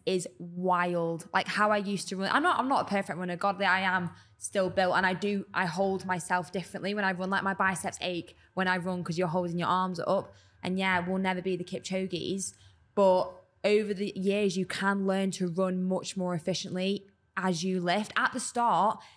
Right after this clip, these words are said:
it is un-, it is uncomfortable. If you're lifting and you go into running, you're like, "Oh my God, this feels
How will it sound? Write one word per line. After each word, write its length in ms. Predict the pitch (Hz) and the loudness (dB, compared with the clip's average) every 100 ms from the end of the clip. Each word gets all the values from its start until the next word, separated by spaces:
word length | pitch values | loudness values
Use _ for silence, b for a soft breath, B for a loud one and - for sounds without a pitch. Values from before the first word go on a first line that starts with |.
| B - | B -2
it 160 | 240 | 0
is 160 | 240 190 | 0 0
un-, 160 | 214 - | -2 -2
it 140 | 202 | -2
is 120 | 220 | 0
uncomfortable. 680 | 214 180 202 - 190 180 175 B B - | 0 0 -2 -2 -2 0 -2 B B -4
If 100 | 190 | 0
you're 120 | 226 | 0
lifting 440 | 226 226 - 202 | 0 -2 -2 -2
and 80 | 190 | 0
you 80 | 190 | 0
go 180 | 190 190 | 0 -2
into 200 | 190 180 | -2 -2
running, 320 | 190 202 185 | -2 -2 -2
you're 100 | 185 | -2
like, 160 | 185 180 | -4 -4
"Oh 100 | 185 | -4
my 140 | 180 185 | -2 -4
God, 180 | 180 | -4
this 180 | 196 180 | -2 -4
feels 580 | - 185 185 202 185 175 | -4 -2 0 0 0 -4